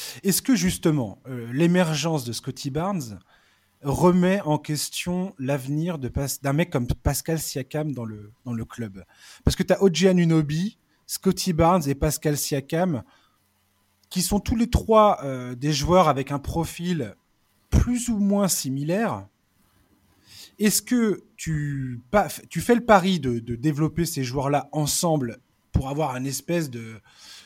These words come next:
de, de monstre à trois têtes capable de défendre sur n'importe qui ? Parce que Scottie Barnes, c'est aussi ça, hein, le truc.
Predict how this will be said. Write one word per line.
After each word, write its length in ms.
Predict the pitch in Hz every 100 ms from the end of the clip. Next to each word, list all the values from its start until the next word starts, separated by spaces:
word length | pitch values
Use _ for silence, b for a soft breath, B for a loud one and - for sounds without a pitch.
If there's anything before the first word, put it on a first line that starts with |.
| b 135
de, 200 | 123 131
de 160 | 139
monstre 380 | 147 170 180 -
à 80 | 151
trois 220 | - 160
têtes 520 | 160 175 175 131 123
capable 300 | 143 - 165
de 80 | 139
défendre 360 | 131 147 165 151
sur 140 | 139
n'importe 360 | 139 143 147 160
qui ? 80 |
Parce 100 | 160
que 60 | -
Scottie 280 | - 165 185
Barnes, 160 | 214
c'est 100 | -
aussi 180 | 160 196
ça, 160 | 190 196
hein, 100 | 165
le 100 | 143
truc. 300 | - 123